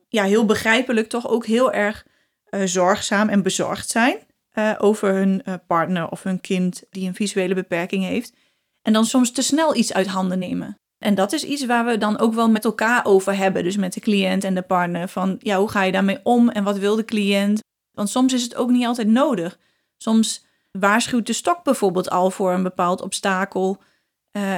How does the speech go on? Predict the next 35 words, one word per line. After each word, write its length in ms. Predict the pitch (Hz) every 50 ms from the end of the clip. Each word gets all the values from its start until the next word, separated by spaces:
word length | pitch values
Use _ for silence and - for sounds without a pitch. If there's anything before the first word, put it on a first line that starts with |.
| - -
en 180 | - 208 202 196
in 120 | 202 202
plaats 300 | 196 214 202 202 220 -
van 140 | - 220 214
dat 160 | 202 214 -
je 80 | - 208
dan 340 | 185 196 196 196 196 196 -
vol 200 | - 220 220 220
bij 160 | 196 214 208
je 320 | 214 208 - - 302 277 262
<laughs> 220 | 285 - 277 285 294
arm, 200 | 302 320 262 247
eh, 200 | 247 240 269 277 - - - - - - - - _ - 269 285 294 285 320 311
gegrepen 560 | - 302 277 - 269 277 302 294 294 294 269
wordt, 200 | 240 254 269 262
zeg 240 | - 262 247 262 -
maar. 360 | 247 208 208 214 240 247 - - - - _ _ _ -
Eh, 200 | - 214 202 202
dat, 140 | 208 196
dat 140 | 208 220 220
daar 160 | - 220 -
ook 160 | - - 247 -
andere 320 | - 254 285 294 277 220
manieren 440 | 196 185 185 185 190 185 180 175 180
voor 200 | - - 190 -
zijn. 420 | - 185 175 175 175 175 180 - _ _ _ _ _ _
Of 200 | - - 196 -
hoe 140 | - 208 214
je 100 | 208 208
ook 200 | 214 214 214 -
daarin 300 | 220 202 202 208 220 214
met 100 | 208 208
elkaar 380 | 208 196 202 - 247 277 302 302
kan 180 | - 220 196
communiceren. 880 | - - 202 196 190 185 175 - - - 190 175 175 175 175 175 180 -